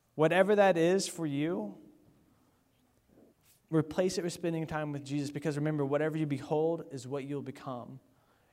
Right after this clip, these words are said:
And we have so much more time in our day than we give ourselves credit for. We say, "I can't pray, I can't remember, I don't have enough time."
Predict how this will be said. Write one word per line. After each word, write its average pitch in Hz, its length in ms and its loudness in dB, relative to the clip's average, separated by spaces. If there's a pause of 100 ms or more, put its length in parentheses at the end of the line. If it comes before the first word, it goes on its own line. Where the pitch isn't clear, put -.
(120)
And 156 160 2
we 170 100 2
have 180 140 2
so 170 360 -2
much 156 280 -4
more 143 160 -2
time 135 320 -6
in 135 60 -6
our 127 100 -6
day 120 220 -2
than 120 200 -8
we 127 180 -6
give 127 260 -6
ourselves 120 320 -8
credit 123 180 -4
for. 131 120 -6
We 131 60 -2
say, 139 160 -2
"I 139 120 0
can't 151 340 -6
pray, 147 200 2
I - 20 -4
can't 151 200 -4
remember, 139 220 0
I 139 60 2
don't 165 140 -2
have 165 140 -2
enough 147 160 -6
time." 143 340 -6